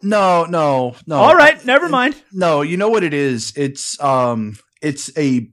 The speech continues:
Speaker 1: uh, I don't know. I can never remember what the fuck it's called, but it's,
Speaker 2: Mm-hmm. <laughs>
Speaker 1: it's,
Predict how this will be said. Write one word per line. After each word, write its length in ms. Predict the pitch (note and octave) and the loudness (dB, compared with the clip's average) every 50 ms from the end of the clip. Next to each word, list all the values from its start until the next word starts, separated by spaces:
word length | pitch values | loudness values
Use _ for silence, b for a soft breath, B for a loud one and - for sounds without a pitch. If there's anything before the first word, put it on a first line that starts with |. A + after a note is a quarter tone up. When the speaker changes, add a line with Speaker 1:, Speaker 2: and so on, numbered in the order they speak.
| _ _ - | _ _ -12
Speaker 1:
uh, 280 | A#2+ A#2+ A#2 A2 - - _ - - | -12 -10 -10 -12 -14 -16 _ -10 -6
I 100 | C#3+ D#3 | -4 -4
don't 220 | D#3 D#3+ E3 - | -4 -4 -6 -4
know. 280 | D#3+ D#3 D3 C#3 - - - | -4 -2 -2 -2 -4 -6 -12
I 100 | - B2+ | -16 -14
can 240 | A#2+ - - D3 D3 | -14 -8 -6 -4 -2
never 220 | D3 D3+ D3+ D#3 | -2 -2 0 0
remember 280 | D3 C#3 C#3 C3 B2+ B2+ | 0 0 -2 -4 -4 -4
what 200 | A#2 A2+ A2 A2+ | -4 -4 -6 -8
the 40 | A2 | -14
fuck 360 | - - - A#2+ A2+ A#2 - | -18 -10 -8 -8 -8 -8 -10
it's 140 | F#2+ - - | -14 -14 -14
called, 480 | - - - A2+ G#2+ G#2 G2+ F2 G2 | -12 -8 -4 -2 -2 -2 -2 -4 -6
but 140 | - A2+ G#2+ A2 | -6 -4 -4 -4
it's, 200 | G#2+ D#3+ C#3+ E3+ | -4 -6 -8 -8
Speaker 2:
Mm-hmm. 440 | F#3 G#3+ C#4+ D4 - - - - E4+ - | -8 -8 -8 -10 -10 -16 -6 -6 -4 -2
<laughs> 40 | |
Speaker 1:
it's, 360 | - C#3+ C#3 C#3 - - - | 0 0 0 0 -4 -6 -8